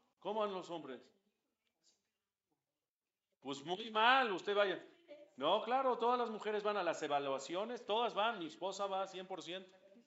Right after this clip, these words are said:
Lo que les quiero decir es, necesitas estar presente para ellos.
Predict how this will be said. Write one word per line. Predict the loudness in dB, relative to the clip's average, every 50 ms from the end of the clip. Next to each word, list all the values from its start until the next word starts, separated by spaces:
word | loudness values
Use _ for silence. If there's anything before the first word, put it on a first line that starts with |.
| _ _ _ _ _ _ _ -4
Lo | 0 2 2 2
que | 2 2
les | 2 2 0 0
quiero | 0 2 2 2
decir | 2 2 0 -2 -4 -2 0
es, | 0 0 0 -2 -8 -16 -20 -20 _ _ -20 _ _ _ _ _ _ _ _ _ _ _ _ _ -6
necesitas | -6 -6 -6 -6 -8 -8 -8 -6 -2 0 0 0 0
estar | -4 -6 -2 0 0 0 0 -2
presente | -4 -4 -4 -4 -4 -4 -4 -4 -6 -8 -6
para | -2 -2 0 0 0
ellos. | 0 -2 -4 -8 -14 -20 -20 -20 -20